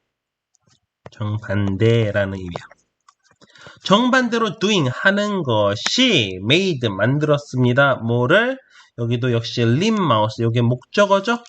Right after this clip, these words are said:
목적어, 그 다음에 gain weight 할 때 이게 동사 원형이죠.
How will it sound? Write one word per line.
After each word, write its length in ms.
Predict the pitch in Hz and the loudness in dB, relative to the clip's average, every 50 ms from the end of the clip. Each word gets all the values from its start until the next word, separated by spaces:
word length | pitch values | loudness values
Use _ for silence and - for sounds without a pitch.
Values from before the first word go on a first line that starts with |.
| - _ _ _ | -20 _ _ _
목적어, 920 | - 117 107 - _ _ - - 135 120 117 120 170 196 214 233 254 240 - - | -18 -18 -18 -18 _ _ -8 -6 -6 -4 -2 2 4 4 4 2 0 -6 -10 -12
그 80 | - 123 | -8 -4
다음에 300 | 113 107 107 117 113 117 117 - | -2 0 0 0 0 -2 0 2
gain 340 | 113 113 120 135 151 147 | 4 4 4 4 2 2
weight 280 | 131 113 113 107 104 - - | 0 0 -2 -2 -4 -6 -4
할 120 | 123 113 - | -6 -4 -4
때 80 | 107 104 | -6 -4
이게 160 | 101 117 117 | -2 -2 0
동사 340 | 113 113 107 113 117 143 135 | 0 2 2 2 2 2 0
원형이죠. 640 | 107 90 95 110 117 113 107 110 170 202 240 262 | 0 2 2 2 2 2 2 2 2 2 2 0